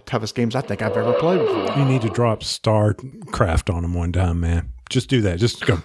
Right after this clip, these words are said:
Speaker 2: boom, drop that on the table and say, "Go for it."
Speaker 1: <laughs> Yeah.
Speaker 2: So instead of calling this Flying Squirrels, maybe we should have called this Flying Kickstarters, 'cause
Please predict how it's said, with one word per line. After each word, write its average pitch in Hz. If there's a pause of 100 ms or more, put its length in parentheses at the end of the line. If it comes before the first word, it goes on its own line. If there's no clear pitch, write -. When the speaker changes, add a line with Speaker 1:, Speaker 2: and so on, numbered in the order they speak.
Speaker 2:
boom, 123
drop 104
that 98
on 92
the 78
table 82
and 85
say, 80 (140)
"Go 123
for 82
it." - (840)
Speaker 1:
<laughs> 165
Yeah. -
Speaker 2:
So -
instead 269
of 320
calling 240
this 208
Flying 208
Squirrels, 208
maybe 311
we 277
should 254
have 214
called 208
this 170
Flying 190
Kickstarters, 113
'cause 131